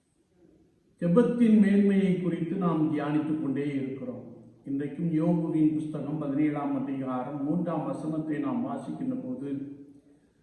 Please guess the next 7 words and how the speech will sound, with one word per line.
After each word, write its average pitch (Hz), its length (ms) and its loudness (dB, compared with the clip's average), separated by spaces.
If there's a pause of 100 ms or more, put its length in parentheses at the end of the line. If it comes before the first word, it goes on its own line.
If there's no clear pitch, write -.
(420)
"தேவரீர் 226 540 8
என் 202 240 4
காரியத்தை 196 1000 0
மேற்போட்டு 190 800 2
கொண்டு 170 520 2
எனக்காக 170 840 0
பிணைப்படுவீராக. 165 1700 0